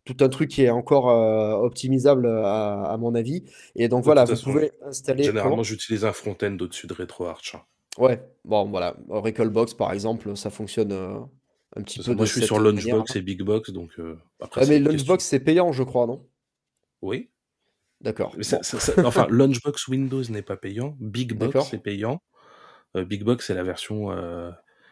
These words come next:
Speaker 2: ressemblant à Hyperspin pour, euh, borne d'arcade.
Speaker 1: D'accord, ok.
Speaker 2: Voilà, et la version Android est payante quand on dépasse plus de cent rom, euh, sur son, sur son setup. Donc, euh, pour se
Speaker 1: Ok.
Speaker 2: faire une idée, c'est très bien parce qu'il a zéro limitation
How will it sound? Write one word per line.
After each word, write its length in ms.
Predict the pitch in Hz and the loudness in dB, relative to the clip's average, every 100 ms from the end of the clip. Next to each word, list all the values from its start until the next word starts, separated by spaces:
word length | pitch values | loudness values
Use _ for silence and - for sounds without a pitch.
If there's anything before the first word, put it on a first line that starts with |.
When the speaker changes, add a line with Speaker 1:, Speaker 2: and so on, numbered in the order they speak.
| _ | _
Speaker 2:
ressemblant 460 | - 107 110 101 113 | -4 -2 0 2 2
à 300 | 98 85 92 | 0 -4 -8
Hyperspin 500 | 90 98 - 123 120 | -4 -4 -2 0 0
pour, 240 | 117 95 | 0 0
euh, 80 | 92 | 0
borne 240 | 87 90 | 0 0
d'arcade. 400 | 92 - 123 120 - _ _ - | -2 -2 -2 -2 -6 _ _ -10
Speaker 1:
D'accord, 300 | 110 110 117 | -6 -2 -2
ok. 260 | 107 104 143 - _ _ - | -2 -2 -4 -6 _ _ -6
Speaker 2:
Voilà, 300 | 92 110 120 | -2 -2 -2
et 160 | - 92 | -4 -2
la 100 | 92 | -2
version 460 | 95 - - 117 | -2 -4 -2 0
Android 260 | 107 95 104 | 0 0 0
est 260 | 120 107 - | 0 -2 -4
payante 380 | 98 107 120 - | -6 -4 -4 -4
quand 220 | 107 - | -6 -4
on 60 | |
dépasse 420 | 95 98 - 113 - | -4 -2 -2 -4 -6
plus 220 | - 104 | -10 -6
de 80 | - | -4
cent 260 | - 110 | 0 2
rom, 300 | 98 101 101 | 2 0 0
euh, 180 | 92 87 | -2 -4
sur 240 | - 90 | -6 -10
son, 540 | - 90 87 87 85 87 _ _ _ _ _ _ | -8 -8 -8 -8 -10 -16 _ _ _ _ _ _
sur 220 | - - - | -10 -6 -2
son 120 | 107 | -2
setup. 440 | - 95 120 120 _ | -2 0 -2 -2 _
Donc, 200 | 104 90 | -6 -4
euh, 80 | 90 | -4
pour 180 | 80 - | -6 -6
se 80 | - | -2
Speaker 1:
Ok. 60 | |
Speaker 2:
faire 100 | 101 | -2
une 140 | 98 95 | -2 -2
idée, 180 | 98 120 | 2 2
c'est 140 | - | 0
très 180 | - 98 | -4 -4
bien 160 | 95 | -4
parce 180 | 90 80 | -6 -8
qu'il 160 | - 95 | -6 -4
a 60 | |
zéro 300 | 95 98 98 | -2 -2 0
limitation 680 | 101 98 92 101 98 - 120 | 0 -2 -4 -6 -8 -4 -6